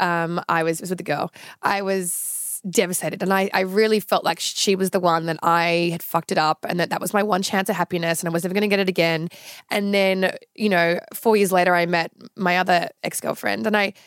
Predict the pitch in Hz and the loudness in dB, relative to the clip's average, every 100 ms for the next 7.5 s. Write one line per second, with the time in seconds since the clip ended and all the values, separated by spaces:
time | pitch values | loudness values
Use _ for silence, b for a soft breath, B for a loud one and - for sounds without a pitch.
0 | b _ 233 226 220 - 233 214 - - | b _ 0 2 2 0 0 0 0 2
1 | 247 214 208 202 185 185 180 175 190 202 | 4 4 4 2 4 4 2 0 -2 -2
2 | 196 185 180 175 180 - 196 170 185 190 | 0 2 0 -2 -6 -4 -2 -2 -2 -2
3 | 202 196 196 180 170 156 - 175 156 175 | -2 0 -2 0 -2 -4 -6 -6 -4 -4
4 | 156 156 170 170 - 208 202 - 190 180 | -2 0 0 -2 -2 -4 -4 -4 -2 -2
5 | 175 165 175 - 170 160 - 190 175 175 | -2 -4 -4 -6 -4 -4 -4 -4 0 0
6 | 175 b b b 208 202 185 185 214 196 | 0 b b b -2 0 0 -2 -2 0
7 | 190 208 196 190 | 2 4 4 2